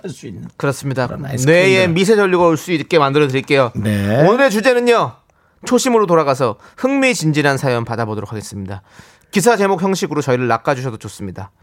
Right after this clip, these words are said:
Speaker 2: 여덟 살 아들 같은 반 아, 여자친구에게 고백했다가 차여, 전학 간다고
Speaker 1: 음.
Speaker 2: 오열. 사내의 비밀 연애 중인 차대리 박대리, 엘리베이터 앞에서 무의식 중에 손잡다 걸려.
Speaker 1: 어버이날 시어머니 충격 선언,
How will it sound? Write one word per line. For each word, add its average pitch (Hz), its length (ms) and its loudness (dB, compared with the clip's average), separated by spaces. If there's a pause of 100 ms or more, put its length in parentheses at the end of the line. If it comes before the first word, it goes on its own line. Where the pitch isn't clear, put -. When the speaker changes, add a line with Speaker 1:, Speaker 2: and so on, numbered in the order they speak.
(160)
Speaker 2:
여덟 143 200 2
살 147 140 0
아들 113 200 -2
같은 143 360 -6
반 139 140 -2
아, 107 120 -2 (100)
여자친구에게 127 840 -2
고백했다가 143 640 -2
차여, 143 360 -2 (100)
전학 147 300 -2
간다고 135 380 0
Speaker 1:
음. - 80 -6
Speaker 2:
오열. 165 360 2 (880)
사내의 165 320 0
비밀 135 260 -2
연애 120 180 2
중인 117 240 -4
차대리 131 320 -4
박대리, 104 460 -10 (320)
엘리베이터 107 440 -6
앞에서 131 480 -4
무의식 143 420 0
중에 123 180 -6
손잡다 156 380 -2
걸려. 147 420 0 (680)
Speaker 1:
어버이날 147 500 2
시어머니 147 420 -2
충격 196 420 -4
선언, 156 320 -2